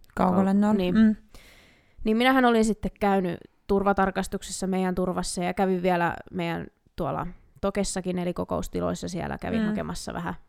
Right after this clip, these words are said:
Speaker 2: vähän tota uunihanskaa sun muuta. Eli mä olin siellä, siellä huoneessa kyllä, missä tää, tai siis siellä paikassa, missä tää puhallutus oli.
Speaker 1: Aa, voi ei.
Speaker 2: Joo, ja sit mä lähdin ihan tyytyväisenä portille ja siinä,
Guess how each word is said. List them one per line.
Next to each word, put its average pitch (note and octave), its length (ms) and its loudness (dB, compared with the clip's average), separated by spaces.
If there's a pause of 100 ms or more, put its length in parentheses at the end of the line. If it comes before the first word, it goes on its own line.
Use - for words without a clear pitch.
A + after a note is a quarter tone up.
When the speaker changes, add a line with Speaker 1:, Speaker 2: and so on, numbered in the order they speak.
(340)
Speaker 2:
vähän E3+ 220 -8
tota - 360 -6 (680)
uunihanskaa F3 680 -2
sun F#3 120 0
muuta. F3 340 -2
Eli F3+ 180 0
mä F3+ 160 2
olin D#4+ 180 6
siellä, C#4+ 400 4
siellä A3 280 4
huoneessa G#3 520 4
kyllä, F3+ 180 -4
missä F#3 240 -4
tää, F#3 180 -2 (100)
tai F#3 140 0
siis F3+ 180 -6
siellä F3+ 200 -2
paikassa, F#3 440 -4
missä F3 200 -8
tää F3 120 -4
puhallutus F#3 580 -4
oli. F#3 300 -2 (420)
Speaker 1:
Aa, A3 480 6
voi G#3+ 240 2
ei. A3 260 4
Speaker 2:
Joo, A#3+ 300 10
ja D4+ 160 4
sit E4 160 2
mä F4 100 6
lähdin C4 220 8
ihan G#3+ 180 4
tyytyväisenä C4+ 600 4
portille B3 540 4
ja A3+ 140 4
siinä, A3+ 400 2